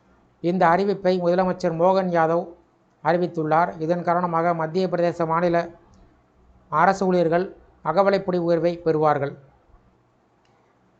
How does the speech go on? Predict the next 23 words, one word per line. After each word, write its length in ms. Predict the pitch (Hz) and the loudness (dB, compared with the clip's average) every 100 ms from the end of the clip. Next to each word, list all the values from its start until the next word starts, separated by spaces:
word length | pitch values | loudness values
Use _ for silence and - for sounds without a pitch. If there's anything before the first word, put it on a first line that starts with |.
| _ _ _ | _ _ _
இதுபோக 480 | 185 196 196 202 196 | 0 2 4 4 4
வந்து 320 | 180 175 190 | 2 -2 -2
கடைசி 420 | 190 170 180 202 | 2 0 0 -2
தவணை 340 | 180 180 180 175 | 0 0 0 -2
பணம் 240 | 175 170 | -2 -2
வந்து 220 | 170 175 | -2 0
அடுத்த 320 | 160 170 165 | 0 0 -2
மாதம் 260 | 180 180 180 | 0 0 0
வழங்கப்பட 460 | 160 170 170 170 160 | -2 -2 -2 -2 -2
உள்ளது 320 | 160 156 170 | 0 -2 -2
குறிப்பிடத்தக்கது. 680 | 170 160 151 143 139 135 - - _ _ - | -2 -2 -4 -6 -6 -8 -10 -18 _ _ -12
இந்த 160 | 156 175 | -2 0
வீடியோ 360 | 190 208 208 | 2 2 2
குறித்த 320 | 185 180 175 185 | 2 -2 0 -2
உங்களுடைய 300 | 180 170 160 | 0 0 0
கருத்துக்களை 480 | 170 170 175 175 | -2 -4 -2 0
கமெண்ட் 320 | 175 170 175 180 | 0 -2 -4 -6
செக்ஷனில் 280 | 175 165 | -4 -4
கமெண்ட் 180 | 160 160 | -2 -2
பண்ணுங்க. 260 | 160 156 175 | -4 -6 -4
இந்த 140 | 170 | -4
வீடியோ 260 | 160 180 180 | -2 0 -2
பிடிச்சிருந்தா 560 | 165 160 165 165 170 | -2 -4 -2 0 -2